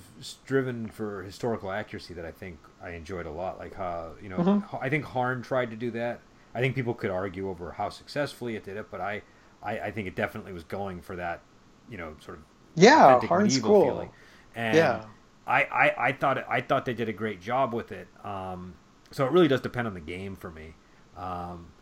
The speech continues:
Speaker 1: but also the way that they did it, it was, uh, I don't know, it, it kind of, it kind of did it through the scenarios themselves in a lot of ways. So it did, it, it just kind, I don't know, it worked. Um,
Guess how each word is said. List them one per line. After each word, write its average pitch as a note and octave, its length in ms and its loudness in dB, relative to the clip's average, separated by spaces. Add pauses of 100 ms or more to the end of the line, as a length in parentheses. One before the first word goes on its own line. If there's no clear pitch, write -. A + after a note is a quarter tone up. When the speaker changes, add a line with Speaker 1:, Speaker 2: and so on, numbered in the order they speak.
(220)
Speaker 1:
but D3+ 100 4
also G#3 280 2
the D#3 100 2
way F#3 120 2
that D#3 140 -4
they D3+ 120 -2
did D3+ 200 -4
it, B2 120 0
it G#2+ 100 -8
was, G2+ 200 -12
uh, G2 340 -8 (1400)
I D3+ 100 2
don't D#3+ 140 2
know, B2+ 260 2
it, G#2+ 320 -12 (540)
it - 300 -14
kind D#3+ 200 0
of, C#3 80 -2 (300)
it - 140 -14
kind C3+ 320 -4
of G2+ 380 -2
did A#2 160 2
it A#2 140 -4
through - 200 -6
the A2 100 0
scenarios G2 640 -4
themselves F#2 760 -10
in F2+ 60 -12
a E2+ 60 -16
lot E2 180 -14
of E2+ 80 -14
ways. E2 260 -18
So - 280 -14
it F2 100 -20
did, F#2 240 -14 (100)
it, F#2+ 320 -14 (420)
it A2+ 120 -12
just - 200 -10
kind, G#2+ 200 -10
I G#2+ 160 -6
don't G2 80 -6
know, F2+ 120 -8
it E2+ 80 -14
worked. G#2+ 420 -6 (420)
Um, F2+ 580 -10